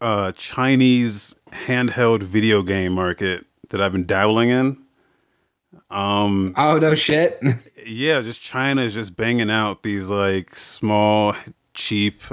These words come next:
Speaker 1: uh, handheld, low power stuff, just retro gaming handhelds. Uh, and I
Speaker 2: Dude, I've, I've fell down that same rabbit hole, just looking up all
Speaker 1: Really?
Speaker 2: these weird, like, homebrew,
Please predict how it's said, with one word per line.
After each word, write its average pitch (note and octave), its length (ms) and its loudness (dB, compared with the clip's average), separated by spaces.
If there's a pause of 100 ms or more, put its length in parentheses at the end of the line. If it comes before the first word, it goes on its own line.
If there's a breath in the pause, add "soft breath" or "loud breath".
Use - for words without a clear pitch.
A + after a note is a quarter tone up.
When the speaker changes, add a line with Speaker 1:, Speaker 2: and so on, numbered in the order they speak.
(120)
Speaker 1:
uh, F#2 440 -4
handheld, G2+ 720 -2
low B2+ 220 4
power B2+ 340 2
stuff, F#2 540 -8 (480 soft breath)
just F#2+ 180 -6
retro A2+ 400 2
gaming A2 680 2
handhelds. A#2+ 840 0 (800 soft breath)
Uh, G2 540 -4 (120)
and G2+ 100 -12
I - 20 -8
Speaker 2:
Dude, C3+ 200 2
I've, C3 240 2
I've C3 200 0
fell C#3 300 0
down C3 260 2
that A#2 180 2
same B2 420 2
rabbit A2 320 2
hole, G2+ 340 2
just G#2 160 -4
looking A#2+ 220 2
up A2+ 140 2
all A2 80 2
Speaker 1:
Really? G#2+ 80 0
Speaker 2:
these A2 160 0
weird, G#2+ 360 0
like, G#2 220 0
homebrew, A2+ 960 2